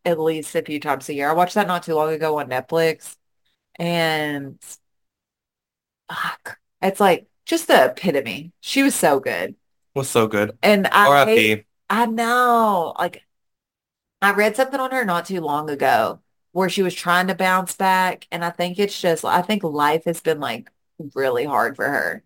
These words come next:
Speaker 2: Yeah.
Speaker 1: since she retired
Speaker 2: She
Speaker 1: from
Speaker 2: was doing, like,
Speaker 1: acting.
Speaker 2: a podcast, and everyone that she wanted on would not do it.
Speaker 1: Really?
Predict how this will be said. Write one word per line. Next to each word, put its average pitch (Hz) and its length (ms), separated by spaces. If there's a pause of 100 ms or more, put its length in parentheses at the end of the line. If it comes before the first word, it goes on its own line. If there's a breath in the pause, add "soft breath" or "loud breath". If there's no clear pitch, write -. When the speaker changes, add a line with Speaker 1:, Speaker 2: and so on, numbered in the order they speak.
(120)
Speaker 2:
Yeah. 110 440
Speaker 1:
since - 240
she 165 180
retired 127 440
Speaker 2:
She 143 100
Speaker 1:
from 147 80
Speaker 2:
was 143 100
doing, 139 180
like, 165 140
Speaker 1:
acting. 135 200
Speaker 2:
a 135 80
podcast, 120 320
and 113 300
everyone 123 260
that 117 100
she - 120
wanted 117 240
on 113 220
would 107 100
not 104 200
do 123 180
it. 113 220
Speaker 1:
Really? 190 680